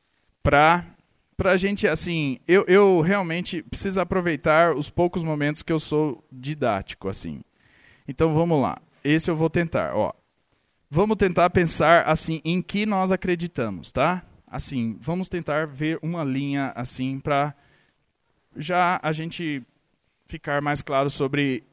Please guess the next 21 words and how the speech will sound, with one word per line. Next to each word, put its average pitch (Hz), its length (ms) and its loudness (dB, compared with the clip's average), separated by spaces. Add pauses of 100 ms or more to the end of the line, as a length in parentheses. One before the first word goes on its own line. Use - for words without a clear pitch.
(120)
uma 151 180 -4
linha 147 220 0
geral. 131 380 0 (100)
Então, 170 380 0 (260)
a 165 100 -2
linha 196 220 0
geral 147 340 2
seria, 147 580 0 (400)
vamos 220 220 -2
começar 185 460 4
com 196 160 2
o 190 40 0
princípio 185 460 0
das 170 220 6
dores. 95 580 -2 (460)
<clears throat> - 1500 -12
Depois 147 240 -4
eu 147 120 2
volto 139 320 2
no 143 120 2
número. 87 360 -2